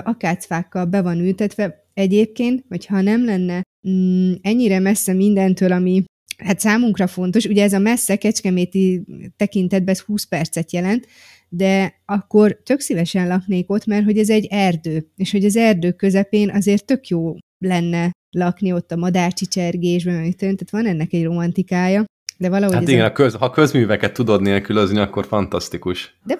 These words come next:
Speaker 1: vannak közművek is, az ég áldjon meg, mindent
Speaker 2: Ja,
Speaker 1: be lehet oda
Speaker 2: vannak?
Speaker 1: vezetni, persze.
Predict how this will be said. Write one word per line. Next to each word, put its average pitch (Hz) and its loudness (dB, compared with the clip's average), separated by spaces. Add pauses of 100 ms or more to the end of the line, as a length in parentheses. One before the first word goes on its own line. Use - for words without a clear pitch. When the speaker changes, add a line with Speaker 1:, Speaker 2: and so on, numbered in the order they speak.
Speaker 1:
vannak 269 4
közművek 226 2
is, 214 -2
az 214 -2
ég 220 2
áldjon 180 2
meg, 185 2
mindent 196 2
Speaker 2:
Ja, - 2
Speaker 1:
be 170 0
lehet 101 2
oda 135 2
Speaker 2:
vannak? 123 2
Speaker 1:
vezetni, 180 0
persze. 185 -2